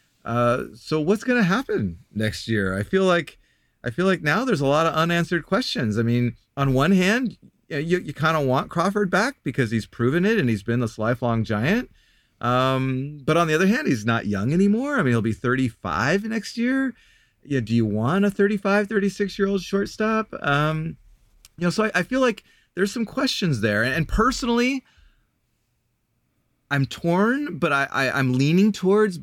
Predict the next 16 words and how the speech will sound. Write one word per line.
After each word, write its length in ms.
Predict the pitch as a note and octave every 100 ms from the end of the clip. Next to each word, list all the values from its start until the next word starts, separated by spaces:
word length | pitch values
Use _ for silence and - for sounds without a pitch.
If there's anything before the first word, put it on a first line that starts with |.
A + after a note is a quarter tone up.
| -
yes, 340 | B2 C3+ F3+
bring 240 | - C#3+ D#3+
Crawford 500 | D#3+ D3 D3+ D3+ B2
back. 440 | A#2 E3+ - - _ - - - -
Especially, 420 | D#3+ F3+ G3 F#3+
I 100 | C#3+
think 140 | E3
he's 180 | C3+ A2+
mentioned 340 | A2 C3 F#3+ F3
that 80 |
he 140 | D#3 E3+
would 140 | E3+
take 260 | E3+ E3+ F3
a 80 | E3
team-friendly 600 | - F3 F3 E3 E3 D#3+
deal. 480 | D#3+ E3+ F3+ F3